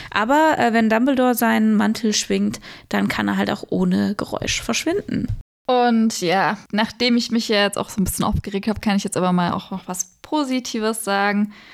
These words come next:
Speaker 2: Und zwar finde ich, ist es einer der besten Kapitelabschlüsse im ganzen Serienuniversum oder von allen Kapiteln.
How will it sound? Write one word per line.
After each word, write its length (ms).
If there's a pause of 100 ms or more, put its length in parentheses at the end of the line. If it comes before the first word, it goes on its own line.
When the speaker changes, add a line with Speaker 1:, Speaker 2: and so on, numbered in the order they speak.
(500)
Speaker 2:
Und 280
zwar 140
finde 240
ich, 60
ist 160
es 80
einer 240
der 160
besten 720 (100)
Kapitelabschlüsse 1400 (240)
im 160
ganzen 720 (920)
Serienuniversum 1120
oder 200
von 160
allen 260
Kapiteln. 680